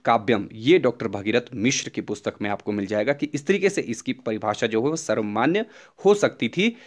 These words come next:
है ना, जो पंडित राज जगन्नाथ के अनुसार मानी जाती है। तो इन परिभाषाओं से प्रश्न पूछा जाता है कि किस विद्वान ने कौन सी परिभाषा दी है और किस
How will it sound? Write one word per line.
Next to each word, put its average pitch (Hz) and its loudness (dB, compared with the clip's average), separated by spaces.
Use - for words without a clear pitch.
है 135 0
ना, 190 0
जो 110 -4
पंडित 135 0
राज 165 4
जगन्नाथ 117 2
के 135 2
अनुसार 110 -2
मानी 107 0
जाती 98 -4
है। 101 -2
तो 117 -2
इन 226 4
परिभाषाओं 123 2
से 175 0
प्रश्न 139 0
पूछा 131 -6
जाता 117 0
है 160 0
कि 165 -4
किस 143 -4
विद्वान 113 0
ने 139 0
कौन 117 -2
सी 113 -6
परिभाषा 104 -4
दी 127 -6
है 156 -2
और 170 -2
किस 143 -6